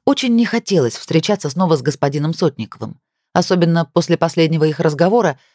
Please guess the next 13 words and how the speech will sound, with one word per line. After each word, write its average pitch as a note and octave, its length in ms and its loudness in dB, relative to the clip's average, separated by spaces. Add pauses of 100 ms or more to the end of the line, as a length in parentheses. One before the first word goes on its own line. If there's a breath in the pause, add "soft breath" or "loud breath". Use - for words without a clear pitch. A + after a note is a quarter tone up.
(160)
когда F#3+ 320 2
она G3 160 0
фактически G3 540 -2
послала G3 420 0
его A#2+ 220 -2
далеко D3+ 400 2
и C#3+ 40 2
надолго D#3+ 480 2 (220 soft breath)
за E3+ 180 2
наглость E3+ 460 0
и D3+ 60 0
хамское E3+ 440 -2
обращение. - 720 -4